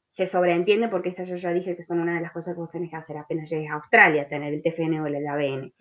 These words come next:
Eh, si no, es muy difícil que te puedan llegar a contratar, ¿bien? Em, discúlpenme ahí, se me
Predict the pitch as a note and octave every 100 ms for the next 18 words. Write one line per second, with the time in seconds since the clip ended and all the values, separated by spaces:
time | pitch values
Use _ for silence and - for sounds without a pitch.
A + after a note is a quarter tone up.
0 | - - - _ - E3+ D#3 - D#3+ F3+
1 | F#3 E3+ D#3+ E3+ E3 D#3+ D#3 D3+ D3+ D3+
2 | D#3+ D3+ C#3+ C#3 C#3+ C3+ _ - D#3 C4+
3 | - - - - _ - A#3 A3 G#3+ G#3
4 | G#3 G3+ G3 - _ _ _ _ _ _
5 | _ - F3 E3 E3+ D#3+ D#3+ E3 E3+ D#3+
6 | E3+ C4 - - F#3 F#3 F3 F#3